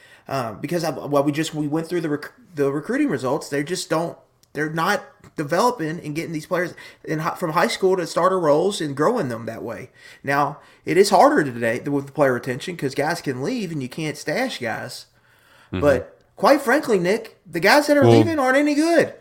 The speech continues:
Speaker 1: You
Speaker 2: well,
Speaker 1: know?
Speaker 2: some, some of it, too, is the and develop part, right? Like,
Speaker 1: Yeah.
Speaker 2: you recruit and develop. You, you gotta get it better developmentally. And, um,
Speaker 1: They're just in a, they've gotta figure out w-,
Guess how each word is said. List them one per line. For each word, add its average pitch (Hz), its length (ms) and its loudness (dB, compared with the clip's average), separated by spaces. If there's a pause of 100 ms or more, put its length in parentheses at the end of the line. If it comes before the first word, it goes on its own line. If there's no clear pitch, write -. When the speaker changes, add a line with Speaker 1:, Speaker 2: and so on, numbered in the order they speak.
(240)
Speaker 1:
You 190 160 6
Speaker 2:
well, 135 80 10
Speaker 1:
know? - 100 8
Speaker 2:
some, 165 260 6 (800)
some 185 120 10
of 185 140 10
it, 170 100 8
too, 170 200 10
is 147 120 8
the 131 160 6
and 131 240 8
develop 117 480 8
part, 92 300 6
right? 113 400 8
Like, 107 200 2
Speaker 1:
Yeah. 277 260 6
Speaker 2:
you 120 140 4 (260)
recruit 151 400 10
and 139 220 8
develop. 113 640 8
You, 117 300 4 (420)
you 123 120 6
gotta 143 200 12
get 135 140 10
it 120 80 4
better 127 240 12
developmentally. 110 960 6
And, 95 380 -2
um, 90 400 -4 (400)
Speaker 1:
They're 220 160 6
just 302 260 2
in 247 180 8
a, 139 240 6 (120)
they've 240 240 8
gotta 220 260 10
figure 143 420 4
out 127 280 4 (1400)
w-, - 200 -6